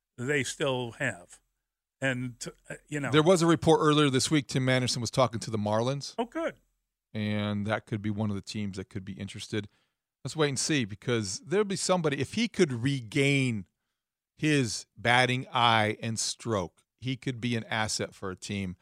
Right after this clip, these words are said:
Speaker 2: and come, he's gonna be coming relatively cheap.
Speaker 1: M-,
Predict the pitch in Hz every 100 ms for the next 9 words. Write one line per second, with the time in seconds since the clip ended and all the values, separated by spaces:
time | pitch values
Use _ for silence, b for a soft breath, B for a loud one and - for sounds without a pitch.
0 | _ _ - 107 - 123 110 104 113 104
1 | 117 104 101 139 120 110 104 - 104 113
2 | 107 - 101 98 - 101 90 _ _ _
3 | _ _ _ _ _ _ _ _ - 123